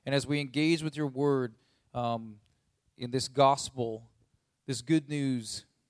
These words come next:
written down by the, the Apostle John, Lord, I pray that we would encounter you and your kingdom,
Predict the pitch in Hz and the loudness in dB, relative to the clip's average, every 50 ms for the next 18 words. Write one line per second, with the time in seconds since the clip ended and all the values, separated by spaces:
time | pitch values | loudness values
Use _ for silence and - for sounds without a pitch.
0 | _ _ - 131 151 156 151 139 139 139 139 135 131 127 120 123 117 _ _ _ | _ _ -6 -6 -6 -4 -4 -2 -2 -2 -2 -2 -2 -2 -2 -4 -8 _ _ _
1 | _ _ _ _ _ _ _ _ _ _ _ _ _ _ _ _ _ _ _ _ | _ _ _ _ _ _ _ _ _ _ _ _ _ _ _ _ _ _ _ _
2 | _ _ _ - 123 - - 135 127 127 - 135 117 113 113 131 127 131 135 131 | _ _ _ -10 -8 -4 -2 -2 -2 -2 -4 -10 -16 -12 -10 -8 -6 -6 -6 -8
3 | 127 123 120 113 _ _ _ _ _ _ _ _ _ _ _ - 131 127 131 127 | -10 -12 -20 -20 _ _ _ _ _ _ _ _ _ _ _ -8 -6 -4 -2 -2
4 | 135 - 151 147 139 127 131 131 131 127 127 117 - 147 147 143 143 139 131 120 | -2 -2 -2 -4 -4 -4 -6 -6 -6 -6 -8 -10 -8 -6 -6 -4 -4 -6 -8 -8
5 | 123 135 143 143 147 147 151 143 _ _ _ _ _ _ _ _ _ _ _ _ | -6 -4 -2 0 0 -2 -4 -6 _ _ _ _ _ _ _ _ _ _ _ _
6 | _ _ _ _ _ - 123 123 123 120 - - - 170 165 147 135 127 117 110 | _ _ _ _ _ -16 -10 -8 -8 -8 -8 -8 -10 -8 -8 -8 -10 -10 -12 -14